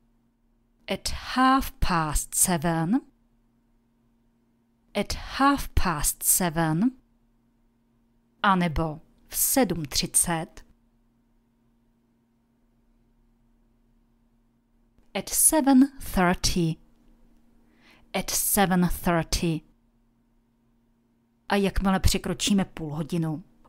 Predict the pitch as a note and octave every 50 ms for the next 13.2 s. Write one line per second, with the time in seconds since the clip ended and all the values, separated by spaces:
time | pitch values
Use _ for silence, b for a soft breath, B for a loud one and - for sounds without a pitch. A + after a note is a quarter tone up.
0 | _ _ A#3+ - - - - F3 E3+ D#3+ - E3+ - _ - F3 E3 E3 E3 D#3+
1 | D#3+ D#3 D3 C#3+ - - _ _ _ _ _ _ - G3+ F#3 E3 D#3+ D#3+ - -
2 | - _ _ _ _ - - - F3+ E3 D#3+ - - - F3 E3 D#3 C#3+ F3 E3
3 | D3+ F3 E3 E3 E3 D#3 D3+ D3 - - - - - - - - - - - b
4 | b b b b b _ F#3 E3 F#3 - - F#3 E3+ - F#3+ - F#3 F3+ - -
5 | F#3+ E3+ F#3 F3+ D#3 b b b b b b - - F#3 - - - F#3+ F#3+ -
6 | A#3 G#3 F#3 F3 - - F#3 - - - - - - E3 D#3 D3+ C#3+ D#3+ F#3+ b
7 | b b b b b - B3 - - - - F#3 F3 E3+ - F3+ - - F#3+ E3+
8 | D#3+ D#3+ D#3+ D#3 D#3+ D3+ C#3+ D3+ B B B B - - - F3+ - - - -
9 | - - E3+ - - F3+ F3 F3+ F3 - - E3+ D3 D3+ - - - F3+ E3 D#3+
10 | D#3 E3 E3 D#3+ D#3 D3 C#3+ F3 - _ _ _ _ _ _ _ _ _ _ -
11 | F#3+ F#3+ G3 G#3 - - _ A#3 - - - - - - - _ - G3 F#3 F#3+
12 | F#3 - - - G#3 - - F3+ F3+ F3+ F3+ F#3 F#3 F#3 - - - F3+ F3+ F3
13 | - - -